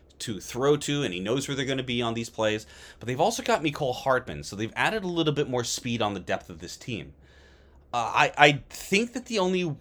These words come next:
two that you're gonna wanna target will be Allen Lazard and Garrett Wilson. Uh, it really, really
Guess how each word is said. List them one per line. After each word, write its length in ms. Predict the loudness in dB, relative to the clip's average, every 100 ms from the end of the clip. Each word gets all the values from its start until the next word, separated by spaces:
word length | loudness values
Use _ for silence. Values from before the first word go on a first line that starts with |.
| -10
two 380 | -8 0 2 4
that 120 | 2
you're 140 | -2 0
gonna 180 | 0
wanna 220 | 2 2 0
target 600 | -2 -2 0 0 -4 -8 -20 _ -20 _ _ -20 -12
will 280 | -2 2 2
be 380 | 2 0 2 4
Allen 400 | 4 4 2 2
Lazard 680 | 0 2 6 6 4 2 -4
and 380 | -2 -2 -2 -4
Garrett 320 | 0 0 0
Wilson. 800 | -4 -10 -2 -2 0 -2 -2 -4 -10 -20 -20 -20 -20 _ _ 4
Uh, 200 | 6 6
it 60 | 0
really, 320 | 2 2 4
really 420 | 4 4 0